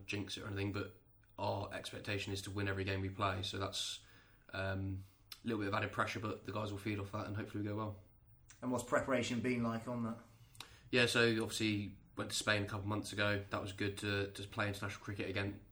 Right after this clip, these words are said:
Speaker 1: against, uh, people that we don't usually play. Um, good even league on Ireland this year, and we've also played against Jersey, so they were three tough games. Um, so yeah, it feels like a while ago now, but I think everyone's ready to go. It's sort of,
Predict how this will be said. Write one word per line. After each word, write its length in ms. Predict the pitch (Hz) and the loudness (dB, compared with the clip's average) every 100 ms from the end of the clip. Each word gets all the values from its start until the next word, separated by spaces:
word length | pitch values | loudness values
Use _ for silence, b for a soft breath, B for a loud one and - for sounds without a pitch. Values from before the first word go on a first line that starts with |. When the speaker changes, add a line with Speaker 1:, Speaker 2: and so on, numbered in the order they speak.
| - | -10
Speaker 1:
against, 480 | 95 98 98 - - | -2 -2 -2 -4 0
uh, 200 | 95 95 | 2 2
people 340 | 95 104 98 98 | 0 -4 -2 -4
that 120 | 95 | 0
we 60 | |
don't 160 | 98 95 | 0 0
usually 160 | 95 - | -2 -4
play. 420 | 107 104 101 98 B B B B B | 0 2 2 0 B B B B B
Um, 640 | 98 101 98 98 98 98 98 - - - | 2 4 6 4 2 0 -4 -12 -20 -2
good 160 | 113 | 2
even 200 | 110 104 | 4 4
league 200 | 104 104 | 2 2
on 100 | 104 | 2
Ireland 460 | 104 104 104 104 98 - | 2 4 4 2 -2 -6
this 200 | 110 - | -4 0
year, 220 | 107 107 107 | 2 2 2
and 100 | 107 | 0
we've 100 | 101 | -2
also 140 | 95 | -4
played 160 | 110 101 | -2 -2
against 240 | 98 98 | -2 0
Jersey, 340 | 104 98 95 | 2 2 2
so 140 | 95 98 | -2 0
they 80 | 98 | 0
were 80 | |
three 260 | 95 - 98 | 0 -4 -4
tough 280 | 101 98 - | -2 -4 0
games. 540 | 104 101 104 - - b b b b b - | 0 2 0 -2 -4 b b b b b -10
Um, 540 | 98 101 101 101 101 98 95 b - - - - - - | 0 2 2 2 -2 -6 -10 b -8 -8 -8 -20 -20 -12
so 140 | - | 0
yeah, 120 | 110 107 | 4 4
it 200 | 104 98 | 4 4
feels 220 | 131 104 | 4 4
like 100 | 101 | 2
a 40 | |
while 200 | 110 107 | 4 6
ago 120 | 104 | 6
now, 180 | 104 107 | 6 4
but 80 | 95 | 4
I 80 | 101 | 0
think 180 | 104 95 | 0 0
everyone's 240 | 95 95 | 0 0
ready 160 | 98 95 | 0 2
to 80 | |
go. 160 | 98 98 | 4 2
It's 160 | 95 - | 0 -2
sort 200 | 95 | -4
of, 100 | 98 | -4